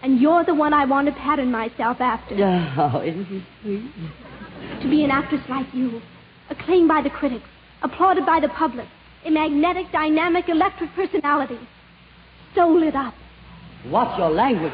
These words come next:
Speaker 2: child.
Speaker 1: I mean, the way you walk out on the stage without any assistance. That's acting, Miss Tallulah.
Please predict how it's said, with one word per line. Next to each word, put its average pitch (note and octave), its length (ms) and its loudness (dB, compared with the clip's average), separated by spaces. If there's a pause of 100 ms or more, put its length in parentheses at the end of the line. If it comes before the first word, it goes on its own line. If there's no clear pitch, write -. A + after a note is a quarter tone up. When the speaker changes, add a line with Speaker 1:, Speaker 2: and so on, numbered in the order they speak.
Speaker 2:
child. - 280 2 (2750)
Speaker 1:
I F#4+ 80 2
mean, F#4+ 280 4
the E4 80 0
way A4 160 0
you E4+ 200 4
walk F4+ 220 2
out D4+ 180 2
on D4 120 2
the D4+ 160 2
stage C#4+ 300 -4 (240)
without D#4+ 360 0
any F#4 260 2
assistance. - 540 -10 (2250)
That's - 320 0
acting, G4 500 -2
Miss D#4+ 200 -4
Tallulah. C#4+ 460 -4